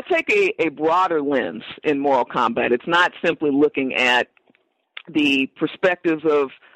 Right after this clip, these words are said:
black non-believers vis-a-vis white new atheists, and the new atheist movement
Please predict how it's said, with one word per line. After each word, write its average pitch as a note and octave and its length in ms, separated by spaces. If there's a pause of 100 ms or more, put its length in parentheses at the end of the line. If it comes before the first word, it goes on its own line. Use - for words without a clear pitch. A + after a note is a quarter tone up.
(180)
black D#3 280
non-believers C#3+ 960 (240)
vis-a-vis D3 1000
white C#3+ 420
new C#3+ 240
atheists, C#3 560 (120)
and C#3 300
the C#3 80
new D#3 240
atheist D3 460
movement C3+ 440